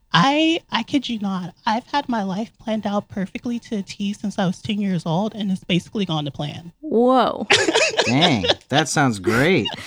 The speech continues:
Speaker 2: Oh my
Speaker 1: Uh,
Speaker 2: God.
Speaker 1: yeah, it's kind of messed up. And then, like, I kinda, and, and it's always because of Facebook memories, it's always, like, reminding me that, like, oh, I was right. Like, I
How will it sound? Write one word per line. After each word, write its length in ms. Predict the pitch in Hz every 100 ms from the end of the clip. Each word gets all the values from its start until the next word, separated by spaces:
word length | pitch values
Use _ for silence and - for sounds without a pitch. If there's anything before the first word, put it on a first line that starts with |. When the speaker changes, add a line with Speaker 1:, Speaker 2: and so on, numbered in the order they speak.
| - - 415 -
Speaker 2:
Oh 100 | 269
my 180 | 311 196
Speaker 1:
Uh, 80 | 180
Speaker 2:
God. 400 | 220 269 254 311
Speaker 1:
yeah, 240 | 320 214
it's 180 | 214 -
kind 280 | - 302 359
of 80 |
messed 260 | 277 254 -
up. 160 | 240 -
And 100 | 240
then, 160 | 233
like, 260 | 226 214 208
I 100 | 196
kinda, 580 | 220 247 233 233 196 190 _ _ _ -
and, 280 | 320 269 - _
and 140 | - 269
it's 160 | 269
always 480 | - 240 277 277 277
because 320 | - 247 262
of 100 | 226
Facebook 440 | - 262 - 226 -
memories, 580 | 208 330 233 208 220 -
it's 160 | 247 -
always, 480 | 233 240 233 214 -
like, 260 | 202 165 _ -
reminding 520 | 247 214 220 294 226
me 180 | 202 214
that, 340 | 202 185 - -
like, 340 | 208 190 160 - _ _ _ _
oh, 160 | - 226
I 180 | 160 185
was 180 | 180 185
right. 320 | 180 151 151 -
Like, 160 | 160
I 160 | 156